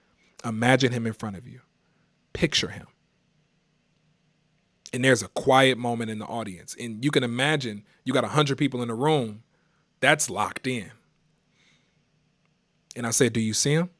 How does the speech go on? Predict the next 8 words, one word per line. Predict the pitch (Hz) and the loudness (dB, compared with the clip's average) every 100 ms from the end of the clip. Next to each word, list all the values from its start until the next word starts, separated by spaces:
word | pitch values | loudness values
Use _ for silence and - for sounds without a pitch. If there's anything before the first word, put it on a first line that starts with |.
| _ _ _ _ _ _ _ _ _ - | _ _ _ _ _ _ _ _ _ -4
Now, | 120 113 101 - _ _ _ _ - | -2 -2 -4 -12 _ _ _ _ -10
talk | - 156 - | 0 2 0
to | - | -8
him. | 101 101 - _ _ _ _ _ _ _ _ _ _ _ _ _ _ _ _ _ | -10 -12 -18 _ _ _ _ _ _ _ _ _ _ _ _ _ _ _ _ _
Tell | - 147 | -2 0
him | 123 123 | 0 -4
thank | - 123 117 - | -4 -6 -6 -12
you. | 131 | -16